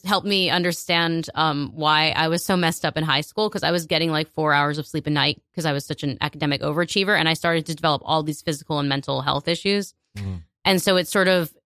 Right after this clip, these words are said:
Speaker 1: it's given me a perspective on my own, you know, experience and sort of, like, just an understanding, which is comforting. And it's also,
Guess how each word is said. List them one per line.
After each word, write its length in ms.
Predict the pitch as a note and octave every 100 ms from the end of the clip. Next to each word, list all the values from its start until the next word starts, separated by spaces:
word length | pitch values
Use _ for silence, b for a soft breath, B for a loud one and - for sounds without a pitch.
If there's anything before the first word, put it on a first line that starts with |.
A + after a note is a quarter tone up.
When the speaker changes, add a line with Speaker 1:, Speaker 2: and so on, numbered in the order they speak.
| -
Speaker 1:
it's 180 | G#3
given 220 | - A#3 A3+
me 100 | G3+
a 60 |
perspective 440 | G3 F3+ F3 - D#3+
on 140 | D#3
my 200 | D3+ D3
own, 500 | C3+ D3 D3 D3 - _ _
you 100 | E3+
know, 200 | D3+ C#3
experience 720 | - - F3 E3+ F3 F3 F3 -
and 200 | D3 D3
sort 220 | E3+ D3+
of, 220 | D3 C#3
like, 240 | C#3+ C#3+ - -
just 160 | E3+
an 80 | E3
understanding, 640 | D3+ D3+ - C#3+ C#3+ D3+
which 180 | D3 C3+
is 200 | D3+ -
comforting. 480 | - D3 E3 D#3 D3+ b b b b b _ _
And 180 | G#3 F3+
it's 120 | F3+
also, 540 | G#3 G3 A#3 G#3 F#3+